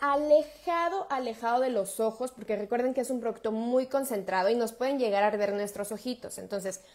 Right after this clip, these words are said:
lo más alejado de nuestros ojitos.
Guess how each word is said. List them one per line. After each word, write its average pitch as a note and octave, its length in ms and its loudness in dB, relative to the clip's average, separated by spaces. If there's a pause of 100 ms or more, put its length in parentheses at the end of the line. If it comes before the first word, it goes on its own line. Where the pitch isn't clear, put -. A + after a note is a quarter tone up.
(200)
lo B3+ 200 0
más E4+ 480 -4
alejado A3 680 -4 (360)
de B3 320 0
nuestros C#4 480 -4
ojitos. F3+ 760 -8